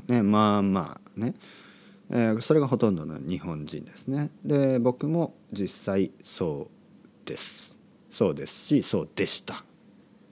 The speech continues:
えー、まあ、なぜ過去形かというと、今は少しね、やっぱりもう少し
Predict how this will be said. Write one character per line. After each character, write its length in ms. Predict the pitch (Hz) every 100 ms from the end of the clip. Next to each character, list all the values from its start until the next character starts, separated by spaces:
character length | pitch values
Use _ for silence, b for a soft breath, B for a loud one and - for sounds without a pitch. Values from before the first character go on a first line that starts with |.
| _ -
え 800 | 110 107 104 104 104 101 98 90
ー、 60 |
ま 80 | 139
あ、 40 | 107
な 160 | 147
ぜ 100 | 139
過 200 | - 120
去 180 | - 117
形 200 | 113 110
か 140 | 101 98
と 100 | 80
い 40 |
う 60 | 78
と、 280 | 85 78
今 260 | 76 160 139
は 120 | 82
少 240 | - - 107
し 120 | -
ね、 100 | 78
や 80 | 82
っ 40 |
ぱ 100 | 78
り 60 | 82
も 120 | 87
う 40 | 92
少 160 | -
し 100 | 104